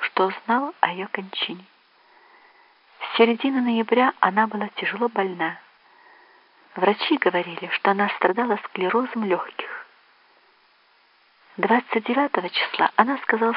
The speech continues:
служанкам, которые ухаживали за ней: «Это мой последний день на этой земле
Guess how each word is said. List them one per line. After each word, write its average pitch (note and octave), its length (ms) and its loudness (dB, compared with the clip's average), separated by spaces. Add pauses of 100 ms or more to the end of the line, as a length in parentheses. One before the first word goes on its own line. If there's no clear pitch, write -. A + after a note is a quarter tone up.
служанкам, E3+ 540 0 (540)
которые - 380 0
ухаживали D#3+ 580 2
за E3+ 100 -2
ней: E3+ 300 -8 (1500)
«Это C4+ 420 2
мой A3+ 240 2
последний G#3+ 680 0
день G3 280 0
на F3+ 180 2
этой - 260 -6
земле E3+ 360 -4